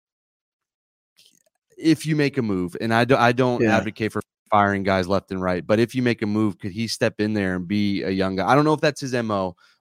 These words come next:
Speaker 1: but I, I think that that's something that Washington could look at that,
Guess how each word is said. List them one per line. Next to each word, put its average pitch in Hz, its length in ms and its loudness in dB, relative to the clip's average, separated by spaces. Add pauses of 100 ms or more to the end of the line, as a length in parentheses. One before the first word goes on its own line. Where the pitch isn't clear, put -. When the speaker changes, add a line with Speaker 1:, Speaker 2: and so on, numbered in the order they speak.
(100)
Speaker 1:
but 110 440 2
I, 120 160 -2
I 120 120 0
think 139 360 -6
that 110 180 -4
that's 113 320 0
something 113 340 -8
that 98 180 -8
Washington 98 520 -6
could 90 160 -10
look 92 240 -6
at 101 220 0
that, 92 180 -8